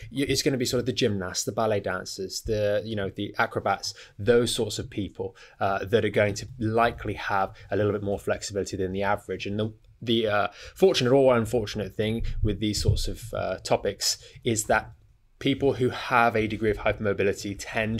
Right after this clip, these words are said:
to push down that path because flexible, flexibility-based activities like gymnastics, et cetera, come easier. Uh, strength-based activities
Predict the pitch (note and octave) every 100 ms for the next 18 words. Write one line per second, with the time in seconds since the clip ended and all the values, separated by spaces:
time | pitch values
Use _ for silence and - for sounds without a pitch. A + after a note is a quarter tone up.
0 | - - A#2 A2 - - - A2+ - -
1 | A2 G#2 G#2 G2+ - - G#2 G2 - -
2 | - G2 F#2+ - A2 - - F#2+ G2+ -
3 | - B2+ - - A#2 A2 F#2+ G#2+ G#2+ -
4 | A2 G2+ - G#2+ - G2+ - - - G#2+
5 | A2 - G2+ G2+ - - G#2 - - G#2
6 | - G2+ G#2 - G#2 F#2 G2 F#2+ - -
7 | - - - G2+ G2 - C3+ A2+ - A2
8 | G2+ G#2 - G2+ G2 A2 G#2 -